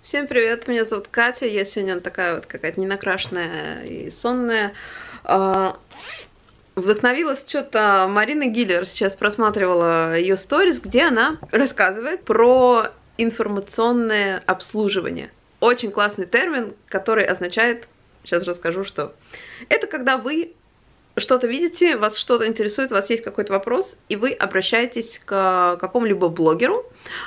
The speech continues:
а, или ещё какой-то там персоне, которая, по-вашему, ответит на интересующий вас вопрос. Ко мне просто очень много приходит в директ вопросов, и, в принципе, ну, как бы я стараюсь на всё отвечать,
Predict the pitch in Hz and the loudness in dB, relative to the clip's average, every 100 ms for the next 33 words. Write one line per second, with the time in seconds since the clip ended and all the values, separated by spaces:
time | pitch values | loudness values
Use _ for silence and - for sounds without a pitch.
0 | - - 196 190 185 220 233 196 190 175 | -10 -2 0 2 0 0 0 -2 -2 -2
1 | 170 165 165 165 156 170 - - 175 - | -2 -2 -4 -8 -8 -8 -10 -12 -12 -8
2 | 208 202 - 370 440 415 381 247 214 202 | -4 -4 0 2 4 4 4 2 0 -2
3 | 208 285 294 254 226 214 190 202 _ - | -2 0 4 4 4 2 -2 -4 _ -2
4 | 190 214 - 220 196 - - 208 226 202 | 2 2 -2 -6 -4 -4 -4 -6 -6 -2
5 | 175 170 - _ _ _ _ _ _ - | -2 -2 -6 _ _ _ _ _ _ -6
6 | 185 175 170 190 214 - 175 180 190 196 | -6 -4 -6 -2 -4 -4 -4 -4 -2 0
7 | 190 165 - - 190 285 269 262 - - | 0 -2 -4 -2 0 0 -2 -2 -2 2
8 | 240 247 233 220 208 185 - 208 214 - | 2 2 -2 -4 -4 -6 -6 0 0 0
9 | 180 202 202 208 196 - 440 453 - - | -6 0 0 0 -4 0 0 0 -2 -4
10 | 220 262 370 359 269 226 208 196 208 214 | -4 0 2 2 2 4 4 4 0 -4
11 | 170 185 226 233 226 226 214 214 247 226 | -4 -2 -2 2 0 0 -4 -2 -2 -2
12 | 220 311 440 | -2 0 0